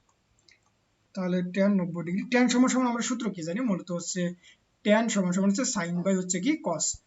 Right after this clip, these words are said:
তার মানে আমরা খুব সহজে লিখতে পারবো যে sin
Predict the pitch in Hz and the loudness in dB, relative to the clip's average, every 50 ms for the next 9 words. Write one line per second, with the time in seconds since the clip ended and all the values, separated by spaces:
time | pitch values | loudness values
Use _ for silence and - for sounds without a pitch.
0 | _ _ _ 233 220 247 240 214 196 196 196 226 214 - 226 190 170 175 165 160 | _ _ _ -4 -2 0 2 2 2 2 0 -2 -4 -2 -2 -2 -2 -4 -6 -6
1 | 147 - 180 160 175 180 175 220 311 359 - - - - 185 185 185 185 160 180 | -8 -8 -8 -6 -6 -2 0 0 0 0 -2 -8 -16 -16 -16 -14 -12 -8 -4 -2
2 | 180 180 180 180 180 180 180 180 180 - - _ _ _ _ _ _ - - - | 0 2 2 4 2 2 0 0 -4 -6 -10 _ _ _ _ _ _ -10 -6 -2
3 | 185 190 202 | 0 0 2